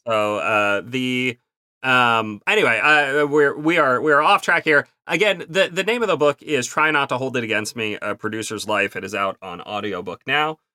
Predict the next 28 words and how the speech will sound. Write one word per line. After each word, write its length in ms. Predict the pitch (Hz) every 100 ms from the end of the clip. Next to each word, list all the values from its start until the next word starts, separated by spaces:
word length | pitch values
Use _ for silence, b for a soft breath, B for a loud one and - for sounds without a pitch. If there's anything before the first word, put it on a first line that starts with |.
| _ _
Uh, 100 | 92
you 160 | 92 95
can, 340 | 101 92 90
you 140 | - 98
can 280 | 87 87 -
pick 120 | 120 104
it 80 |
up 200 | 104 98
at 180 | 95 90
Amazon. 560 | 85 104 104 107 101 95
It's 120 | -
on 220 | 101 92
Audible, 600 | 95 104 101 98 95 98 _ _ -
uh, 360 | 82 82 82 82 78 92 90
or, 440 | 76 90 87 87 -
or 320 | 127 160 147
pick 240 | - 156
up 80 | 147
an 100 | 131
actual 320 | 123 123 135
hard 240 | 120 120 123
copy 260 | 120 117
of 40 | 117
the 80 | 104
book. 240 | 107 113
I'm 260 | 110 101 101
still 280 | - 98
a, 160 | 104